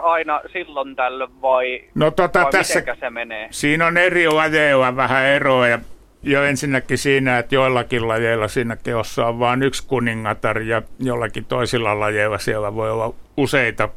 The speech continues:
Speaker 2: kuningattaria, jopa satoja kuningattaria siinä yhdessä
Speaker 1: Ahaa.
Speaker 2: pesässä. Ja nämä usein, missä on yksi kuningatar, niin ne, ne on, ne saattaa kyllä sitten hävitä, kun se kuningatar kuolee, mutta,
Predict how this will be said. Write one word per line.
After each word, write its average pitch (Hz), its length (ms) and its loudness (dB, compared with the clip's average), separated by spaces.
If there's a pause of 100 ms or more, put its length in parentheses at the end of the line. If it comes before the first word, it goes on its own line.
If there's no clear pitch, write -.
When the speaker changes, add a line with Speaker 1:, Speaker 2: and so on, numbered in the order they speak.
(140)
Speaker 2:
kuningattaria, 107 760 -4
jopa 107 280 0
satoja 110 480 0
kuningattaria 98 920 -6
siinä 104 300 -4
yhdessä 104 500 -4
Speaker 1:
Ahaa. 147 420 -8 (180)
Speaker 2:
pesässä. 120 580 0
Ja 107 160 0 (1400)
nämä 160 300 4
usein, 147 480 2
missä 143 440 2
on 147 180 0
yksi 160 240 -4
kuningatar, 123 600 0
niin 135 160 0
ne, 143 180 0 (580)
ne 139 240 2
on, 135 300 0 (920)
ne 156 140 0
saattaa 135 540 -2
kyllä 147 240 0
sitten 143 320 -2
hävitä, 139 380 2
kun - 220 -4
se 120 120 0
kuningatar 110 680 -2
kuolee, 98 640 0
mutta, 98 360 -6